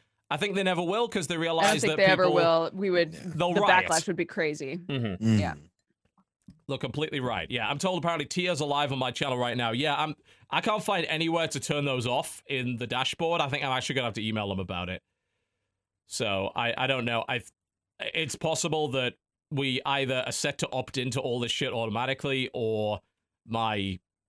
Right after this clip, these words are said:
Speaker 1: uh, Twitch manager ma-, uh, put me in on that. I don't know. I need to get out of it, though. I d-, I'm not comfortable with it myself, but I'm not saying that nobody else should be too. Like, if you,
Speaker 2: Right.
Speaker 1: if that's how you treat your sub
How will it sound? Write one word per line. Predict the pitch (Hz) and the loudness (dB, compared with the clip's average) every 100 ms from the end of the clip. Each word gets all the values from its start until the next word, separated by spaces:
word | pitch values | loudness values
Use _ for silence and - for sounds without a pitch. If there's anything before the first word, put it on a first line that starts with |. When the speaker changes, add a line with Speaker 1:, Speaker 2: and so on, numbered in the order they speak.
| _ _ _ _ | _ _ _ _
Speaker 1:
uh, | 107 98 107 - | -4 -4 -4 -8
Twitch | - 139 135 | -6 -4 -2
manager | 131 120 131 127 104 | -2 0 -2 -2 -4
ma-, | 117 131 | -6 -4
uh, | 135 117 - | -6 -8 -4
put | 139 | -4
me | 135 131 | 0 0
in | 127 | 0
on | 123 | -2
that. | 123 - | -2 0
I | |
don't | 131 104 | -2 -2
know. | 98 98 | -4 -4
I | - | -2
need | 143 156 | -2 -4
to | 120 | -4
get | 123 113 | -2 -2
out | 107 | -2
of | 98 | -4
it, | 107 | -6
though. | 110 104 107 - | -4 -4 -4 -6
I | 120 | -8
d-, | 117 - _ _ 208 _ - | -10 -14 _ _ -20 _ -4
I'm | 143 | -2
not | 175 | 0
comfortable | 180 170 170 170 | -2 -2 -4 -2
with | 170 190 | -2 -2
it | - - _ _ - | -6 -10 _ _ -6
myself, | 139 139 156 175 - | -2 0 0 0 0
but | 156 | 0
I'm | 156 | 2
not | 202 - _ _ _ | 0 -2 _ _ _
saying | - 185 165 160 | -4 0 2 2
that | 143 131 _ | 0 -4 _
nobody | - 139 143 139 139 139 | -6 0 2 2 2 0
else | 135 | 0
should | - 123 | 0 -2
be | 117 | -2
too. | 98 147 85 - | -2 -2 -2 -8
Like, | 107 117 98 _ _ _ - - - | -6 -6 -6 _ _ _ -20 -10 -4
if | 180 | 2
you, | |
Speaker 2:
Right. | 247 175 202 | 2 2 0
Speaker 1:
if | |
that's | 220 233 | 0 0
how | 226 | 0
you | 208 | 0
treat | 160 208 196 | 0 -2 -2
your | 156 | -2
sub | - 185 92 113 | 0 0 -2 -6